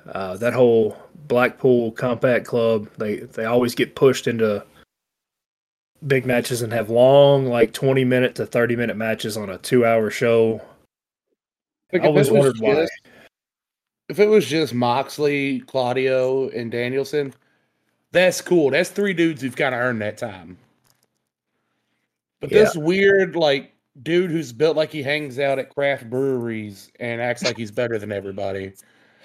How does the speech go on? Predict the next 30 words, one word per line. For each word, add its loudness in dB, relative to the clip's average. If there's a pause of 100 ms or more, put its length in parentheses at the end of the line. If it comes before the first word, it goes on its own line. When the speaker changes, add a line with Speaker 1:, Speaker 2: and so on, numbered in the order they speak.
(720)
Speaker 2:
Like, -4
a -4
dude 4
who's 0
built 6
like 4
he -4
smells 0
like 0
American 2
spirits. -6 (1200)
You -6
telling 4
me 2
it's -4 (220)
some -6
main 4
event 0
bullshit? 0 (400)
Uh, -16
fuck 2
out 2
my -2
face. -6
Your 2
dick -2
is -14
crooked. -14 (500)
Speaker 1:
<laughs> 0 (1800)
Yeah. -4